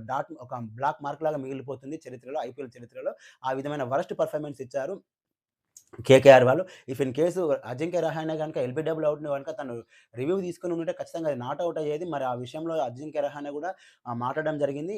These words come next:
"టోటల్ బ్లేమ్ నేనే తీసుకుంటాను, ఈ ఓటమికి పూర్తి బాధ్యత నాదని" కూడా తను పోస్ట్ మ్యాచ్ ద్వారా చెప్పడం కూడా జరిగింది. So, whatever, ఇంత తక్కువ స్కోర్‌ను కూడా కేవలం ఐపీఎల్ అంటే బ్యాటింగ్ మాత్రమే పెట్టింది పేరు, కేవలం బ్యాటర్స్ మాత్రమే, బ్యాటింగ్ బాగా చేస్తే చాలు మ్యాచ్లు గెలవచ్చు అనే ఒక,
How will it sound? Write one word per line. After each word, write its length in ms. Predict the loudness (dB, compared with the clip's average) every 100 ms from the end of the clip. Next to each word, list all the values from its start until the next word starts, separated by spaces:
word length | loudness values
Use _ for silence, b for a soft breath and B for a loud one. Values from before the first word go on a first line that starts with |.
| -6
"టోటల్ 340 | -2 -2 -2
బ్లేమ్ 260 | -4 -4 -4
నేనే 220 | -4 -4
తీసుకుంటాను, 420 | -6 -8 -8 -6
ఈ 140 | -4 -4
ఓటమికి 360 | -4 -4 -6
పూర్తి 320 | -8 -8 -4
బాధ్యత 240 | 0 0 -2
నాదని" 380 | -8 -6 -6 -6
కూడా 140 | -6
తను 220 | -8 -10
పోస్ట్ 260 | -12 -14 -14
మ్యాచ్ 180 | -16 -10
ద్వారా 140 | -10
చెప్పడం 320 | -10 -12 -12
కూడా 140 | -8 -4
జరిగింది. 340 | -4 -6 -12 -16 B B
So, 120 | -8
whatever, 440 | -6 -4 -2 0 -2 -4 B
ఇంత 140 | -12 -10
తక్కువ 300 | -8 -10 -10
స్కోర్‌ను 300 | -4 -2 -2
కూడా 180 | -2 -4 -6 -4
కేవలం 320 | 0 0 2
ఐపీఎల్ 280 | 0 0 -2
అంటే 280 | -4 -4 -4 -2
బ్యాటింగ్ 400 | -2 -2 -2 -4
మాత్రమే 340 | -6 -6 -8
పెట్టింది 400 | -10 -12 -8 -8
పేరు, 240 | -6 -6 -6
కేవలం 340 | -4 -4 -2
బ్యాటర్స్ 360 | -4 -6 -6 -10
మాత్రమే, 320 | -10 -10 -12
బ్యాటింగ్ 320 | -8 -6 -4
బాగా 200 | -2 -2
చేస్తే 280 | -4 -6 -8
చాలు 300 | -8 -6 -4 -4 B B -10
మ్యాచ్లు 340 | -8 -4 -6
గెలవచ్చు 400 | -4 0 0 0
అనే 180 | -4 -2
ఒక, 180 | -2